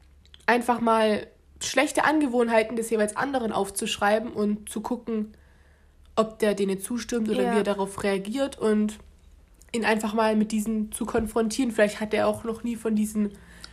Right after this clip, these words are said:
Speaker 2: Ja,
Speaker 1: schlechten
Speaker 2: stimmt.
Speaker 1: Angewohnheiten
Speaker 2: Also wenn du,
Speaker 1: wahrgenommen.
Speaker 2: wenn du jetzt irgendwas da rausgesucht hast, was ich nicht weiß, dann, dann bin ich echt erstaunt.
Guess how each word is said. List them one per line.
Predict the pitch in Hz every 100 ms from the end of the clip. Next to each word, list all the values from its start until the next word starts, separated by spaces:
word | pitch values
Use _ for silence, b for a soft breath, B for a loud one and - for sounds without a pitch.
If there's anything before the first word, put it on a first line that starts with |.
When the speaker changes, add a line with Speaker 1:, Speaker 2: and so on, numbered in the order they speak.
| -
Speaker 2:
Ja, | 254 269
Speaker 1:
schlechten | 233 -
Speaker 2:
stimmt. | 208 277
Speaker 1:
Angewohnheiten | 214 226 220 247 262
Speaker 2:
Also | 269
wenn | 294
du, | 269 269 - -
Speaker 1:
wahrgenommen. | 214 233 247 220 190 180 196
Speaker 2:
wenn | 254 254
du |
jetzt | 240 -
irgendwas | 285 294 277 -
da | 247
rausgesucht | 254 254 - 220 214 233
hast, | 226
was | 220
ich | 214 220
nicht | 254 254
weiß, | 233 226 226
dann, | 214 214 214
dann | 214
bin | 208
ich | -
echt | 220
erstaunt. | 208 202 - 185 165 151